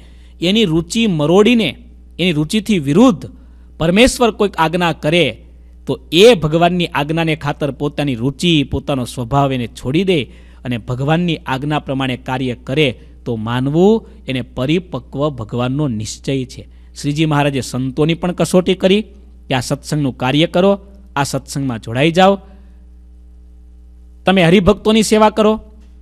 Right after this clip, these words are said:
એને નિર્વ્યસની બનાવો, ધર્મનો માર્ગ સમજાવો, ભગવાનની મૂર્તિ ઓળખાવો, એના હૃદયમાં આ જ્ઞાને ઉપાસના દ્રઢ કરાવો.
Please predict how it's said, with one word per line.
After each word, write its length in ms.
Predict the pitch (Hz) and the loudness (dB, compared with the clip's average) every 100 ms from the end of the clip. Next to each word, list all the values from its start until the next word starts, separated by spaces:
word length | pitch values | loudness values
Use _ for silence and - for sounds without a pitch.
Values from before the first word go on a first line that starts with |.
| - - - - - - - - - 135 | -20 -20 -20 -20 -20 -20 -20 -20 -10 -6
એને 120 | 135 | -2
નિર્વ્યસની 420 | 139 170 190 214 | 0 0 2 2
બનાવો, 440 | 208 208 208 214 220 - - - | 2 4 4 2 -2 -14 -20 -16
ધર્મનો 420 | 202 156 190 202 | -2 2 4 2
માર્ગ 260 | 170 165 190 | 4 2 2
સમજાવો, 600 | 185 180 180 196 196 190 - - - | -2 -2 4 4 4 2 -6 -20 -8
ભગવાનની 420 | 139 170 180 170 | -2 4 4 4
મૂર્તિ 360 | 135 156 185 165 | 0 0 -2 -2
ઓળખાવો, 640 | 123 139 - 180 190 190 - - - | 0 -2 2 4 4 2 -4 -20 -4
એના 120 | 175 | 0
હૃદયમાં 360 | 175 175 190 170 | 2 2 0 2
આ 160 | 160 202 | 4 2
જ્ઞાને 300 | 196 196 170 | 2 0 0
ઉપાસના 500 | 147 180 175 175 131 | 0 0 0 -2 -6
દ્રઢ 260 | 113 175 | 2 2
કરાવો. 480 | 190 185 185 196 | 2 2 4 4